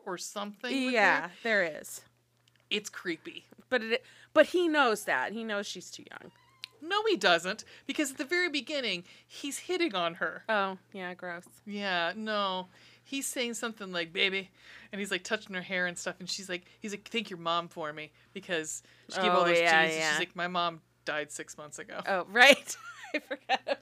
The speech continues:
Speaker 2: that.
Speaker 1: Yeah, no, like, th-, it's
Speaker 2: It's
Speaker 1: a
Speaker 2: like,
Speaker 1: lot
Speaker 2: "No,
Speaker 1: of
Speaker 2: fuck you."
Speaker 1: age
Speaker 2: Yeah.
Speaker 1: inappropriate, like, not age appropriate women, like, supposed to be, like, falling all over Ash.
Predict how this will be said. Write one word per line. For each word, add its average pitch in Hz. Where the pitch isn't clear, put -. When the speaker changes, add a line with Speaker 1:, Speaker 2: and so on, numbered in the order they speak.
Speaker 2:
that. -
Speaker 1:
Yeah, 214
no, 208
like, 226
th-, 214
it's -
Speaker 2:
It's 240
Speaker 1:
a 285
Speaker 2:
like, 208
Speaker 1:
lot 277
Speaker 2:
"No, 185
Speaker 1:
of 180
Speaker 2:
fuck 190
you." 160
Speaker 1:
age 240
Speaker 2:
Yeah. 185
Speaker 1:
inappropriate, 180
like, 185
not 202
age 190
appropriate 165
women, 156
like, 147
supposed 175
to -
be, 165
like, 151
falling 160
all 151
over 151
Ash. 156